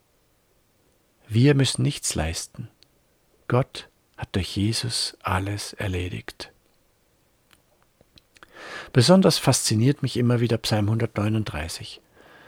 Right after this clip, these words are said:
Den solltest du dir unbedingt mal ganz durchlesen.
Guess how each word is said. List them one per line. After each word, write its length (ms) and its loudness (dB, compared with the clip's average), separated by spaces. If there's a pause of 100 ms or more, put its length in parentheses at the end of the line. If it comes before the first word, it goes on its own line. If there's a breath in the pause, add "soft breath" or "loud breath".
(460 loud breath)
Den 140 0
solltest 420 -2
du 40 -2
dir 200 0
unbedingt 440 2
mal 280 -2 (160)
ganz 280 -2
durchlesen. 640 -8